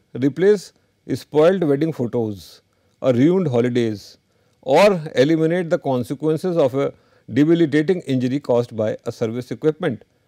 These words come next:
So, in this case, in these kind of, uh, cases, there can be no recovery.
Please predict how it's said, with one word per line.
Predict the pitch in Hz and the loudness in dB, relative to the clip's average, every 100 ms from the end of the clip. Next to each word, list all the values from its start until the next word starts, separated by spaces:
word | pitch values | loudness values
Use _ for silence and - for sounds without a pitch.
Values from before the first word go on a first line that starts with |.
| _ _ _ | _ _ _
So, | - 190 | -6 -4
in | 165 185 | 0 0
this | 185 220 | 2 0
case, | - 170 117 - - _ _ _ | 2 2 0 -4 -20 _ _ _
in | - 170 | -4 0
these | 160 214 | 0 0
kind | - 165 147 | 2 2 4
of, | 143 - | 2 0
uh, | 135 | -4
cases, | 117 139 143 139 92 - _ _ | 0 0 2 0 -4 -12 _ _
there | 117 143 180 | 2 2 4
can | 160 139 131 | 2 0 0
be | 190 | -2
no | 185 135 147 | -2 2 4
recovery. | 135 127 110 104 104 117 | 2 0 -6 -6 -10 -14